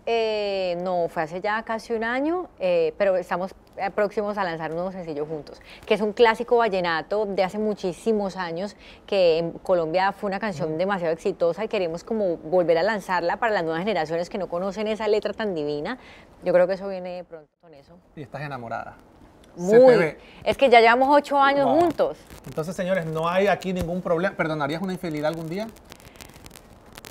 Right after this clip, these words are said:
Speaker 1: Mm, sí, yo creo que una vez sí, ya dos, ya me creyeron, pues, pendeja, ¿no?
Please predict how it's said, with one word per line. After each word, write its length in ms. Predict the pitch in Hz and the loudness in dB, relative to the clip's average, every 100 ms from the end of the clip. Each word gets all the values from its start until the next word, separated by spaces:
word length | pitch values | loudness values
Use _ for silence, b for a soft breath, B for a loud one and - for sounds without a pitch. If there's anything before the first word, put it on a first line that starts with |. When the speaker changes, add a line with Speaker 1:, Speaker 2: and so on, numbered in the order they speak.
| - - - | -18 -18 -2
Speaker 1:
Mm, 1000 | 277 285 294 294 285 285 277 269 254 233 - | 0 4 4 4 4 4 4 4 2 0 -4
sí, 380 | 226 - 269 320 | -12 0 4 6
yo 100 | 339 320 | 6 6
creo 180 | 370 | 4
que 220 | 370 381 302 | 4 6 8
una 380 | 269 262 285 | 8 6 6
vez 180 | 311 311 | 4 2
sí, 220 | - 302 | 2 2
ya 200 | 220 202 | 6 6
dos, 140 | 240 339 | 6 6
ya 180 | 240 196 | 4 4
me 140 | 202 | 0
creyeron, 440 | 202 214 160 160 165 | -2 0 2 2 0
pues, 160 | 190 | -6
pendeja, 420 | - 190 175 143 | -4 -4 -4 -4
¿no? 200 | 131 139 | -8 -10